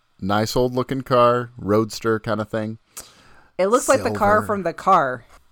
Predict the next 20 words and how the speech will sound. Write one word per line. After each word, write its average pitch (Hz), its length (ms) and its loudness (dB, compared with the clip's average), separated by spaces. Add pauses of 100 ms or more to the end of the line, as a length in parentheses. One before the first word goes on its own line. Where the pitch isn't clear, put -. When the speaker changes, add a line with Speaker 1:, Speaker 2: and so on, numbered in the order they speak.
(120)
Speaker 2:
Is 165 140 -2
that 165 140 0
just 143 140 2
me? 143 120 2
Speaker 1:
Ooh, 87 440 -4 (420)
that's 117 220 -4
a 123 60 -10
good 120 280 -4
call. 107 480 -4 (300)
Speaker 2:
Doesn't 277 240 0
Gonzalez 214 580 2
say 214 160 0
something 240 760 -4
about 196 300 0
him 202 240 -4
later 190 260 2
on? 190 180 2
Like, 165 220 -4
he's, 180 380 -6
uh, 147 400 0